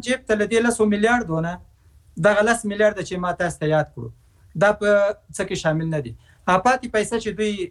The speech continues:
آ، حسابي، هغه هم همدې ته ورته پیسې دي چې هوایي یادېږي، یعنی قرضدارانو ته ورکړل شوي دي، هم د امریکا لخوا، چې په هغې کې دوه نیم میلیارده دي.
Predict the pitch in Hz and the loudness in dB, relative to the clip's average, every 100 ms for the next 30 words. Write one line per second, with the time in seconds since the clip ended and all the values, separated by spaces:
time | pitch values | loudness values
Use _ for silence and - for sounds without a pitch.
0 | _ 165 147 139 135 156 165 160 208 185 | _ 0 2 0 0 2 2 2 4 4
1 | 190 190 196 175 175 190 175 185 165 156 | 4 2 0 -4 0 2 4 2 2 0
2 | 147 - _ _ - - 170 - 208 185 | -2 -10 _ _ -20 0 0 4 2 2
3 | 156 151 135 - _ - - 160 170 190 | 4 2 2 -6 _ -18 0 2 4 2
4 | 214 156 151 151 143 156 147 117 139 151 | 0 -4 -2 0 2 0 -2 -2 2 2
5 | 151 156 147 165 185 190 180 175 160 175 | 2 0 2 2 2 0 0 0 0 0
6 | 160 202 196 180 175 - _ _ _ 165 | 0 2 2 4 2 -2 _ _ _ 2
7 | 190 180 156 151 147 165 156 123 110 113 | 4 2 2 0 2 2 2 0 -6 -8
8 | _ _ _ _ - 151 170 185 180 151 | _ _ _ _ -6 0 2 2 2 2
9 | 165 170 147 147 139 113 117 | 2 2 4 4 0 -2 -10